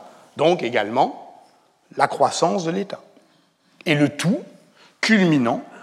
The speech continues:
dans ce que Michel Mola et Philippe Wolff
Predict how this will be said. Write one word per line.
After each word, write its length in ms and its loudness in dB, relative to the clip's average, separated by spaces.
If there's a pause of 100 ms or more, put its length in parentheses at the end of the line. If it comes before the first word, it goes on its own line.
(220)
dans 180 2
ce 140 0
que 460 2
Michel 360 0
Mola 480 2 (300)
et 140 2
Philippe 400 -4
Wolff 560 0